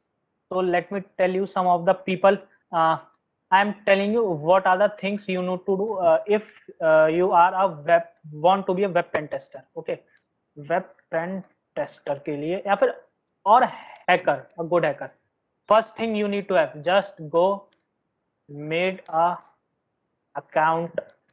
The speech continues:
on Twitter. That's really important. Just go and main, make an account on Twitter.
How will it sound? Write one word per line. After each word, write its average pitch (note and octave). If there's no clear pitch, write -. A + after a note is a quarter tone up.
on E3+
Twitter. D3
That's F3+
really E3
important. C#3+
Just F#3
go F#3+
and F#3
main, F#3
make E3+
an F3+
account E3+
on G3
Twitter. D3